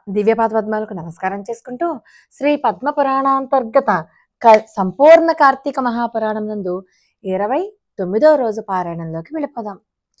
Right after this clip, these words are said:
నారదుడి హితవుపై రవంత చింతించినటువంటి రవిసుతుడు ఆ ధనేశ్వరునకు ప్రేతపతి అనే తన దూతను తోడిచ్చి నరకాన్ని తరింపచేయవలసిందిగా ఆదేశించాడు. ఆ దూత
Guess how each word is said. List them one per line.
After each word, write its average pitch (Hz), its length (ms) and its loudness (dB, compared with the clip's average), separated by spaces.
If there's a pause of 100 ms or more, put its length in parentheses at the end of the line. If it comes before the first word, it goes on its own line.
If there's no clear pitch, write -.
(440)
నారదుడి 262 520 2
హితవుపై 233 760 -4 (360)
రవంత 220 500 -2 (520)
చింతించినటువంటి 220 880 -6
రవిసుతుడు 175 680 -4 (300)
ఆ 240 180 6
ధనేశ్వరునకు 240 1080 -4 (320)
ప్రేతపతి 262 680 2
అనే 254 420 -2
తన 208 120 -6
దూతను 170 440 -6
తోడిచ్చి 180 640 -6 (360)
నరకాన్ని 302 680 2
తరింపచేయవలసిందిగా 233 1160 -2
ఆదేశించాడు. 185 680 -8 (460)
ఆ 208 160 2
దూత 220 640 0